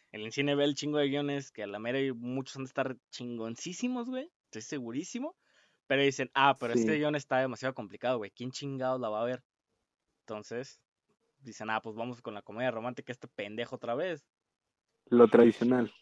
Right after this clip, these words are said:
Speaker 1: Sí, sí, sí.
Speaker 2: Actualmente.
Speaker 1: Entonces, yo siento, la verdad, que sí. A mí, a mí, al parecer, sí me ofende un poco.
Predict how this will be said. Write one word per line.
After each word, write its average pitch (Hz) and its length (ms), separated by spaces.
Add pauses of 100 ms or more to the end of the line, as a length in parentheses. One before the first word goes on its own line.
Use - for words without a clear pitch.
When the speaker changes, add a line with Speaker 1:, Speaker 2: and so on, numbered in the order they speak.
Speaker 1:
Sí, - 300
sí, 139 120
sí. 156 240
Speaker 2:
Actualmente. 120 600 (720)
Speaker 1:
Entonces, 143 380 (600)
yo 127 300
siento, 147 600
la 120 120
verdad, 120 360
que 120 100
sí. 123 200
A 139 100
mí, 147 120
a 151 120
mí, 175 80
al 214 100
parecer, 151 320
sí 151 120
me 151 80
ofende 131 280
un 120 60
poco. - 280